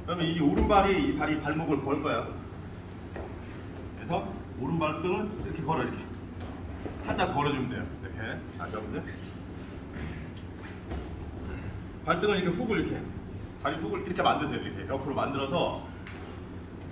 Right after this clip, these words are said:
뒤에 받치면 돼요. 이렇게. 받치고 몸으로 살짝 밀어주면 상대가 베이스 너무 깽깽이, 깽깽이. 이 다리를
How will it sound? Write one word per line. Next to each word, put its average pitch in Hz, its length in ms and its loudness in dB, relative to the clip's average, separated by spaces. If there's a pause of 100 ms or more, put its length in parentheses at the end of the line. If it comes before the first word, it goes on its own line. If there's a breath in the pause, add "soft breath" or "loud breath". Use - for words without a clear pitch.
(200)
뒤에 196 140 6
받치면 160 360 6
돼요. 135 140 8
이렇게. 123 220 2 (520)
받치고 180 320 6
몸으로 170 180 6
살짝 196 260 6
밀어주면 185 640 6 (1500)
상대가 151 260 0
베이스 - 180 2
너무 120 220 0 (3250)
깽깽이, 196 300 4 (240)
깽깽이. 233 320 4 (260)
이 160 140 2
다리를 185 480 4